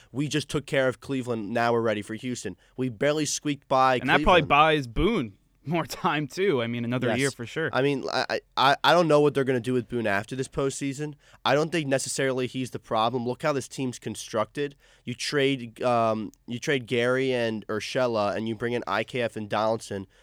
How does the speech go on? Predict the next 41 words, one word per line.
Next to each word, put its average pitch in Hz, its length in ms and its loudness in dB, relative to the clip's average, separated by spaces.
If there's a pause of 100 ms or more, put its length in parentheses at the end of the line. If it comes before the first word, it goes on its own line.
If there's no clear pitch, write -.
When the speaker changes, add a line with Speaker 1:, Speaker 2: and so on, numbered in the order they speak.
(400)
Speaker 1:
whose 127 280 -6 (200)
payroll's, 123 600 0
like, 107 320 0 (640)
two 151 180 -2
million 135 300 2
away 123 200 0
from 113 160 -10
Correa, 107 600 -2 (260)
and, 113 160 -2
like, 110 220 0
Speaker 2:
Yeah. - 100 -20
Speaker 1:
look 131 300 -2
what 127 120 0
it's 120 160 -4
done 139 220 0
for 123 140 -16
you. 90 200 -8
I 104 80 -2
mean, 110 160 -4
you 110 100 -8
don't 120 220 2
have 131 80 0
a 123 40 -6
shortstop 110 540 -4
still. 98 360 -4 (240)
Donaldson 127 540 0
has 117 160 -2
been 113 120 -4
a 101 40 -6
horrendous 113 440 -2
bat, 113 220 0
only 117 200 -2
fifteen 139 480 -6
homers, 117 340 -6
hitting 113 160 -6
two 113 180 -10
twenty. 90 420 -8
Speaker 2:
That 117 120 -2
was 131 120 0
your 135 80 0
big 123 300 -2